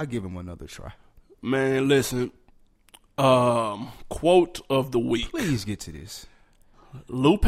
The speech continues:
Speaker 2: Fiasco.
Speaker 1: Yes.
Speaker 2: Of course, his album is out now, Tetsu in Youth.
Speaker 1: Who knows what that means?
Speaker 2: Whatever the fuck Tetsu means.
Speaker 1: Okay.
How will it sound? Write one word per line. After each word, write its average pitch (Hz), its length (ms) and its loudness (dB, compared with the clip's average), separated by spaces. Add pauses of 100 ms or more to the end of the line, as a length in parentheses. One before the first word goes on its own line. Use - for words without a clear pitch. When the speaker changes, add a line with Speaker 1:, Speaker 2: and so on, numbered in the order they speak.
(160)
Speaker 2:
Fiasco. 135 840 4
Speaker 1:
Yes. 160 380 -2
Speaker 2:
Of 123 140 -2
course, 156 240 8
his 160 140 2
album 139 320 8
is 143 120 2
out 143 200 6
now, 127 260 2
Tetsu 147 600 0
in 160 120 -2
Youth. 131 420 0 (320)
Speaker 1:
Who 139 120 -4
knows 101 260 -6
what - 100 -18
that - 160 -18
means? - 320 -18
Speaker 2:
Whatever 127 440 2
the 151 140 4
fuck 190 320 2
Tetsu 196 580 4
means. 135 560 2
Speaker 1:
Okay. - 260 -16